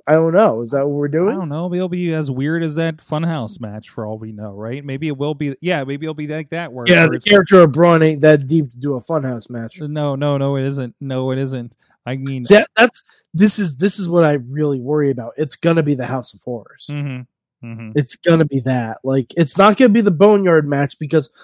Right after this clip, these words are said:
Speaker 1: the Boneyard match drew off the legacy of Taker. Like, that's the only reason that worked.
Speaker 2: Yeah.
Speaker 1: Funhouse match drew off the legacy of John Cena and his history with Wyatt. That's the only reason that worked.
Speaker 2: Right.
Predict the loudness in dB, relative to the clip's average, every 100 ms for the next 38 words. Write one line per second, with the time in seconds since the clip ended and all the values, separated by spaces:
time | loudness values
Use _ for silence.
0 | _ -4 4 6 6 6 4 4 2 0
1 | -6 -2 2 6 4 4 0 2 0 -2
2 | -6 -8 -4 -4 -4 -12 _ _ _ _
3 | -4 0 0 0 -4 0 -2 -4 -10 -8
4 | -4 -4 _ _ -10 -8 -8 _ _ _
5 | _ _ 4 6 8 6 2 0 -2 -4
6 | -4 2 2 0 -4 -4 -6 -6 -4 -4
7 | -6 -8 -8 -8 -6 -6 -6 -4 -4 0
8 | -2 0 -2 -2 -8 -8 -6 -8 -10 -10
9 | -10 -10 -6 -2 -2 -2 -4 0 -2 -4
10 | 0 4 4 2 -6 -10 _ -20 _ _
11 | -10 -10